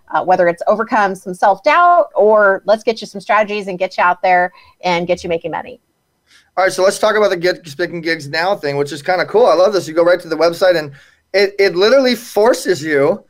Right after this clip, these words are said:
Speaker 2: to put your information in.
Speaker 1: <laughs>
Speaker 2: Uh, you, you don't get to go to my website. You, you don't get to do anything until you subscribe to my free whatever it is.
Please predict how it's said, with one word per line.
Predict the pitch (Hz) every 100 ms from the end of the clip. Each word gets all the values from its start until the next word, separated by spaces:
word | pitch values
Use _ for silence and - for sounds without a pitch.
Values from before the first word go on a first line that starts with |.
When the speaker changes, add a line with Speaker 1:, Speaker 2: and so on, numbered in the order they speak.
| _ _
Speaker 2:
to | -
put | - 403 -
your | 403 220
information | - - - 339 226 320
in. | 147 156
Speaker 1:
<laughs> | 285 -
Speaker 2:
Uh, | 165 170
you, | 196 185 170 175
you | 196
don't | 247 247 220
get | 240
to | 220
go | 175 214
to | 214
my | 190
website. | 180 196 196 202 190
You, | 196
you | 202 190
don't | 202
get | 196 190
to |
do | 180 180
anything | 180 208 - 170
until | 151 185
you | 180 180
subscribe | 170 165 - 175 185 175
to | 175
my | 156
free | 143 160 175 175
whatever | 165 151 160 165 165
it | 170
is. | 151 135